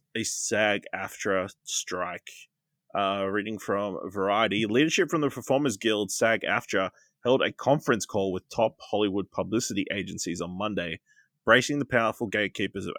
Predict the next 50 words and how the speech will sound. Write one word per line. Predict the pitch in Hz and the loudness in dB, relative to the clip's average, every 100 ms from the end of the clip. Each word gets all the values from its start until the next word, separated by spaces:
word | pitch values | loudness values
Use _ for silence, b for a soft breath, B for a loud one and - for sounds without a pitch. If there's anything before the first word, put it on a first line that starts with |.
| 98 | -4
A-list | 101 104 | -2 -2
stars | - 87 82 87 | 0 2 2 0
for | - 87 | -4 -4
a | - | -4
strike. | - 65 - - _ _ _ _ _ _ _ | -2 -2 -2 -12 _ _ _ _ _ _ _
Uh, | 71 85 | -6 -2
the | 95 | -2
objective | 101 135 - 107 | 2 0 0 -4
of | 98 | -6
the | |
call, | - 135 127 | 0 2 2
according | 95 98 90 | 0 -4 -4
to | 87 | -6
the | |
source, | - 101 101 - | -2 0 0 -4
was | 80 | -10
to | 82 | -8
brief | - 101 | -6 -6
the | - | -6
reps | 82 76 - | -4 -4 -4
on | 67 | -6
protocols | - 135 147 135 123 - b b _ | 0 2 4 2 2 -4 b b _
and | - | -2
how | 120 117 | 0 0
talents | - 101 98 | 2 0 0
can | - 90 | -6 -4
best | 85 - | -4 -4
serve | 92 90 | -4 -4
the | 85 | -6
union | 85 90 82 - | -10 -12 -14 -14
if | - - - | -14 -14 -16
and | 87 90 | -14 -8
when | 76 - | -8 -8
a | 76 | -10
strike | - 76 76 - | -6 -6 -6 -8
takes | 71 - | -12 -10
place. | - - - - - _ _ _ _ _ _ | -10 -10 -8 -12 -14 _ _ _ _ _ _
Uh, | - 90 87 85 80 76 | -14 -12 -10 -10 -10 -8
sag | - 147 147 98 | 0 4 4 4
aftra's | 107 - 104 | -2 -4 -6
national | 95 95 - 92 | -6 -6 -6 -4
board | 90 85 | -2 -2
has | 98 92 | -4 -4
the | 98 | -6
option | - - 90 | -6 -10 -12
to | |
call | - 98 80 | -4 -4 -2
strike | - 78 - | -4 -4 -8
if | - - | -20 -10
the | 90 | -10